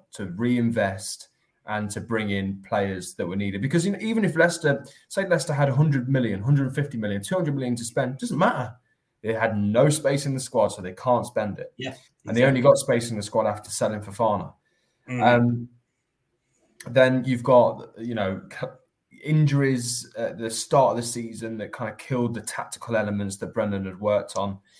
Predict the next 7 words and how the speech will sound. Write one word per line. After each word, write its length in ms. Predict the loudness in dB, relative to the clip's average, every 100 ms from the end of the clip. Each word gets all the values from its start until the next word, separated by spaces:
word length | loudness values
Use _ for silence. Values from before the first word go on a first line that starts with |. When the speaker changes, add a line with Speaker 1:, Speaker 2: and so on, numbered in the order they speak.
| -20 _ -6
Speaker 1:
um, 400 | -4 -4 -6 -12
in, 280 | -8 -6 -6 -6
in 180 | -8
pre-season. 800 | -8 -10 -8 -2 0 2 0 2
You've 220 | 0 -2 -2
got... 260 | 0 0 -4 _ _ -8
Um, 420 | -6 -4 -6 -10